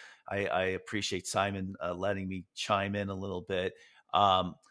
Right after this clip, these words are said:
so, but that's all the time we have for today. I'd like to thank so very much Simon Severino from Strategy Sprints for coming on today's podcast. And if you like today's podcast, please feel free to share it with a friend and also subscribe on your favorite podcasting app. And please,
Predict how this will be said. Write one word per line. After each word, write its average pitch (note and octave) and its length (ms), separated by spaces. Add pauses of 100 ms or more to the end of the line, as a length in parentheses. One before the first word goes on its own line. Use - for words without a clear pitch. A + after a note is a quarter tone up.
(140)
so, - 140
but A#2+ 100
that's C3+ 220
all C3+ 100
the B2+ 80
time B2 240
we A#2+ 140
have A2 160
for A2 80
today. A2 400
I'd G#2+ 100
like A#2+ 160
to G#2 80
thank G#2+ 220
so A2 200
very G2+ 220
much G2 300
Simon A2 500
Severino G#2+ 840
from G2 340
Strategy A#2 520
Sprints - 760 (400)
for - 140
coming A#2+ 340
on A2 160
today's G2+ 340
podcast. B2+ 720
And G#2+ 120
if F#2+ 120
you A2 80
like B2 220
today's G#2+ 280
podcast, G2 680
please D#3 160
feel A#2+ 180
free A2+ 220
to G2 80
share G#2 320
it - 60
with - 120
a F2+ 40
friend G2 520 (520)
and B2 100
also C3+ 240
subscribe A2+ 640
on G2+ 80
your F#2 100
favorite G#2 420
podcasting G2 680
app. G2+ 260
And G2+ 180
please, A#2+ 400